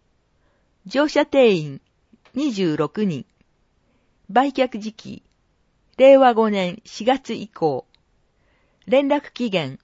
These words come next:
令和四年十二月二十日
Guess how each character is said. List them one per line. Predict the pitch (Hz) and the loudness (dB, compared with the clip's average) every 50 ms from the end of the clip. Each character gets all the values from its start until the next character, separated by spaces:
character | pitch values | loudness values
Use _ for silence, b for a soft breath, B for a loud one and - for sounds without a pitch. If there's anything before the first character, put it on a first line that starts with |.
| _ _ _ _ _ _ _ _ _ _ _ - | _ _ _ _ _ _ _ _ _ _ _ 4
令 | 226 262 269 269 | 6 8 8 8
和 | 254 247 240 | 6 4 2
四 | 233 233 220 | 2 0 0
年 | 202 196 190 175 170 175 - _ _ _ _ | 0 -2 -4 -4 -6 -8 -14 _ _ _ _
十 | 160 - 226 269 277 | -12 -8 -6 -4 -4
二 | 269 269 | -2 0
月 | 262 254 254 262 - 240 | -2 -2 -2 -2 -4 -2
二 | 226 233 214 | -2 -2 -4
十 | - - - | -4 -8 -8
日 | - 196 180 180 | -4 -4 -4 -4